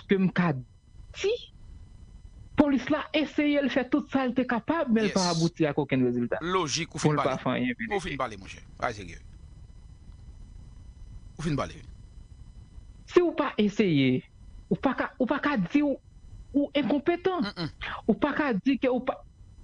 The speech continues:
Speaker 1: ke ou pa kapab.
Speaker 2: Mm-mm.
Speaker 1: Fòk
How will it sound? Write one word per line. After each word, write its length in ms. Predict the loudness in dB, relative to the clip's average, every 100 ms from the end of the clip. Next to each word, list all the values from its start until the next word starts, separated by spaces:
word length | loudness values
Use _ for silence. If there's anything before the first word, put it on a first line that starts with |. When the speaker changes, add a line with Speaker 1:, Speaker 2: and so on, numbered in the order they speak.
| -18 -18 -18 -20 -20 -16 -14 2
Speaker 1:
ke 80 | 4
ou 80 | 4
pa 140 | 0 0
kapab. 380 | 0 0 2 -2 -6 -20 -18 -18 -18 -18 -18 -4
Speaker 2:
Mm-mm. 100 | 0
Speaker 1:
Fòk 300 | 2 0 -2